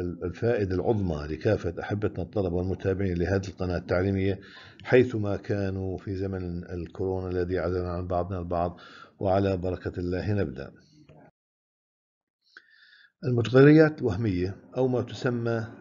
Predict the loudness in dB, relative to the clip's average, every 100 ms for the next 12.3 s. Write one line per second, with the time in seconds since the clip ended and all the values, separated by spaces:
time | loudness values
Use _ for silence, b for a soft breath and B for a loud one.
0 | -8 -4 -2 0 0 -2 -6 -4 -4 -4
1 | -6 -6 0 2 2 -2 -4 -2 0 0
2 | -2 -4 -4 -4 -14 B B B B -10
3 | -4 -4 -2 -2 0 -2 -4 -6 -8 -12
4 | -10 -6 -4 -2 -4 -2 -2 0 0 0
5 | 0 0 0 -2 -4 -8 -16 -20 -20 -20
6 | -20 -20 -20 B B B B -8 0 0
7 | 0 -4 -18 -8 -8 -4 0 2 2 0
8 | -2 -2 0 2 0 -2 -2 0 0 0
9 | -2 0 -2 -4 -8 -20 -20 -20 B B
10 | B -20 -20 _ _ _ -14 0 2 2
11 | 0 0 0 0 -2 -2 -4 -2 0 0
12 | 0 -2 -4